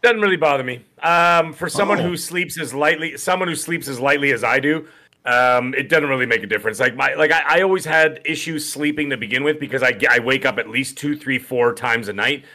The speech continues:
Speaker 1: to either go to the bathroom or get a drink of water 'cause I'm always dehydrated. Uh, it's just, it's just a thing, and, uh, so it never really bothered me. I only
Speaker 2: I'm
Speaker 1: sleep,
Speaker 2: the
Speaker 1: like, a couple
Speaker 2: opposite.
Speaker 1: hours at a time. Well, see, the funny thing is, is
Speaker 2: I wake
Speaker 1: that
Speaker 2: up and I'm like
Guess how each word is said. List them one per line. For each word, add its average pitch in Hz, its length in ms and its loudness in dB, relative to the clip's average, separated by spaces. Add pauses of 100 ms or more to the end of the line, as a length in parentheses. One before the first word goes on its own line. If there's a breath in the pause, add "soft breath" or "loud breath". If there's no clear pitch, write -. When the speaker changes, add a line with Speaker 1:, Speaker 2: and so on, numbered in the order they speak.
Speaker 1:
to 139 120 -6
either 131 160 2
go 120 160 2
to 110 60 2
the 101 60 -4
bathroom 139 460 0
or 127 180 2
get 123 100 4
a 113 60 0
drink 110 240 -2
of 107 80 -4
water 110 200 4
'cause 107 160 -8
I'm 104 220 -6
always 143 320 2
dehydrated. 101 680 -4 (260 soft breath)
Uh, 110 300 2
it's 117 180 -2
just, - 340 -4
it's 135 200 -6
just 135 300 0
a 95 100 -2
thing, 90 480 -2 (340 soft breath)
and, 143 300 0
uh, 151 180 6
so 185 200 6
it 180 60 4
never 208 160 6
really 185 160 2
bothered 160 360 4
me. 143 100 4
I 143 80 4
only 165 160 2
Speaker 2:
I'm 165 120 -2
Speaker 1:
sleep, 143 100 2
Speaker 2:
the 110 40 0
Speaker 1:
like, 127 120 4
a - 80 2
couple 135 120 -2
Speaker 2:
opposite. 120 100 2
Speaker 1:
hours 113 120 0
at 117 60 -4
a - 20 -16 (160)
time. - 60 -20 (640)
Well, 165 340 2
see, - 180 -6
the 160 100 4
funny 196 280 2
thing 180 160 0
is, 135 380 2
is - 80 0
Speaker 2:
I 170 80 6
wake 180 240 6
Speaker 1:
that 175 40 4
Speaker 2:
up 165 140 2
and 156 80 0
I'm 156 100 0
like 131 220 -2